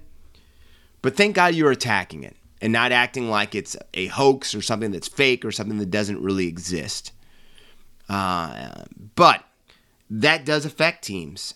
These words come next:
And they weren't even sure going into the day of that match if the D's were even gonna be able to take the field because they go on a tier system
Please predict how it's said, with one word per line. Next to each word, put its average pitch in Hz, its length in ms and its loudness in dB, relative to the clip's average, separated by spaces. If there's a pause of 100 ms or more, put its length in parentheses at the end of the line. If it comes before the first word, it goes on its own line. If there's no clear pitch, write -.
And 120 380 -2
they 123 260 2
weren't 175 300 2
even 156 240 0
sure 151 380 2
going 135 320 2
into 160 260 0
the 123 120 -2
day 139 320 2
of 170 100 0
that 139 220 2
match 127 600 0 (240)
if 135 140 -2
the 120 80 -6
D's 143 320 -2
were 135 80 0
even 127 180 2
gonna 127 120 2
be 123 80 2
able 110 120 0
to 107 60 -10
take 127 200 -2
the - 60 -6
field 117 520 2 (520)
because 127 720 0 (480)
they 135 280 4
go 147 160 4
on 131 100 2
a 110 60 -2
tier 208 320 2
system 123 640 -2